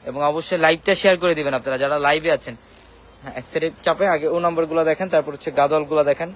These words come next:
ওএসগুলো দেখেন। একটু লাইভটা শেয়ার দিয়ে দেন যারা লাইভে আছেন।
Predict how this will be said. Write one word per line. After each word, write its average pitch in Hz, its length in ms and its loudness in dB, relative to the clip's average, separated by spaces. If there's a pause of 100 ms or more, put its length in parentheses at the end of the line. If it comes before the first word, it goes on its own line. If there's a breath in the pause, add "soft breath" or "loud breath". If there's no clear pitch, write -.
ওএসগুলো 147 500 0
দেখেন। 151 300 -6 (4000)
একটু - 140 -8
লাইভটা 196 340 2
শেয়ার 226 280 2
দিয়ে 214 180 2
দেন 170 140 -2
যারা 185 180 4
লাইভে 185 320 2
আছেন। 156 300 0